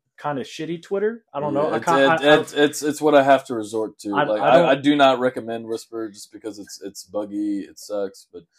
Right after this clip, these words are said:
Speaker 1: And I do not like the form factor on it, but I do think police forces should be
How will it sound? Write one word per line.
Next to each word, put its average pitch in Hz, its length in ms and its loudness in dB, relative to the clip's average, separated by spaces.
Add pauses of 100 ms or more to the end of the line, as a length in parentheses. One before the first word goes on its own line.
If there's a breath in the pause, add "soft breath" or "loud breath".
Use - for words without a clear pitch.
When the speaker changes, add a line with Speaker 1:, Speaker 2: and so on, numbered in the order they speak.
Speaker 1:
And 151 280 -6
I 135 200 -2
do 131 180 -10
not 147 200 -4
like 139 180 -4
the - 80 -12
form 139 280 -10
factor 151 340 -8
on 180 100 -6
it, 165 120 -12
but 160 120 -4
I 135 100 -4
do 185 180 -8
think 180 320 -10
police 165 360 -6
forces 123 640 -10
should 254 360 -10
be 175 440 -8